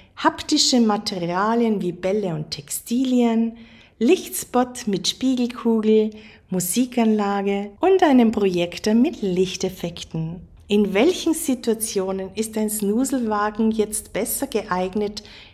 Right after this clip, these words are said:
als ein Snoozelraum? Mit dem Snoozelwagen kommt man einfach in jeden Raum. So kann er optimal platziert werden. Die integrierte Stromverteilung benötigt nur noch eine Steckdose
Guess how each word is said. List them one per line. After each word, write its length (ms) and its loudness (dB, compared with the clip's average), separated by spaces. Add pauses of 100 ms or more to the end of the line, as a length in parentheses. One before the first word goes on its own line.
(100)
als 280 -4
ein 160 -2
Snoozelraum? 1080 0 (320)
Mit 240 2
dem 120 2
Snoozelwagen 920 2
kommt 340 -2
man 220 -2
einfach 480 0
in 100 2
jeden 440 0
Raum. 540 -2 (460)
So 300 0
kann 300 2
er 120 0
optimal 800 0
platziert 800 -2
werden. 480 -4 (420)
Die 220 -12
integrierte 800 2
Stromverteilung 1000 0
benötigt 540 2
nur 220 6
noch 180 0
eine 180 2
Steckdose 680 -2